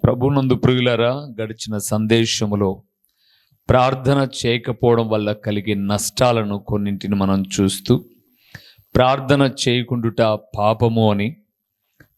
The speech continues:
ప్రార్థించకపోతే దేవుని చేత నడిపించబడము అని, ప్రార్థించకపోతే వర్ధిల్లలేము అని, ప్రార్థించని వారు క్షేమముగా ఉండలేరు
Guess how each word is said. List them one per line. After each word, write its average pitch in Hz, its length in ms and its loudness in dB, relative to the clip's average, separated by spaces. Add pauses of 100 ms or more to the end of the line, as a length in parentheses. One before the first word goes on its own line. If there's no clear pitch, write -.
ప్రార్థించకపోతే 123 1120 0 (580)
దేవుని 117 320 4 (100)
చేత 107 200 2 (160)
నడిపించబడము 107 1040 2
అని, 98 160 0 (1040)
ప్రార్థించకపోతే 127 1160 2 (720)
వర్ధిల్లలేము 113 920 2 (100)
అని, 101 140 -8 (1000)
ప్రార్థించని 127 840 2
వారు 110 300 2 (240)
క్షేమముగా 110 680 0 (120)
ఉండలేరు 107 560 4